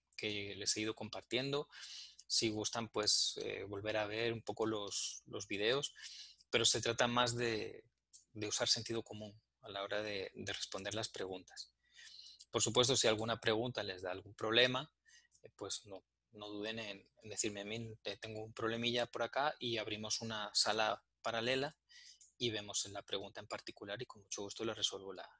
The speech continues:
la inquietud, ¿sí? Tiempo va a haber de sobra para resolverlo y espero que todos, pues, lo hagan muy bien. El examen, eso sí, para cada quien va a ser diferente, ¿de acuerdo? Eh, lo que he preparado es un banco de preguntas,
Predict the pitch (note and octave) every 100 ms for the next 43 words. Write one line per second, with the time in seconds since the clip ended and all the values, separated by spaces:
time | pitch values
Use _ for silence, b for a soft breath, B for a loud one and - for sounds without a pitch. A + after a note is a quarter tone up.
0 | - G#2 G2+ - - - - - - -
1 | B2+ - _ B B B B - A#2+ A2+
2 | B2+ A2+ A2 C3 G2+ - G#2+ G2+ - G2
3 | G2+ - G2 G#2 A#2 C3+ - G#2+ - G2+
4 | G2 F#2 G2 G2+ - - F#2+ G2+ G2 G#2
5 | G2 F#2 G2 - B B B B _ _
6 | - - C3+ B2+ A#2+ - C3 C#3+ C#3 C#3
7 | C3+ E3 D#3+ - - A#2 A#2 A2 - B2
8 | B2 C#3 C3 C3+ A2 G2+ F#2+ - _ _
9 | _ _ _ _ _ _ _ G#2+ C3+ C3+
10 | A#2 C3+ G#2+ - C#3 - A2 - G#2+ G#2
11 | G#2+ - A#2 A#2+ B2+ C#3 - A#2 A2 A2
12 | - A#2+ A#2+ B2+ C3 D3+ D3 D#3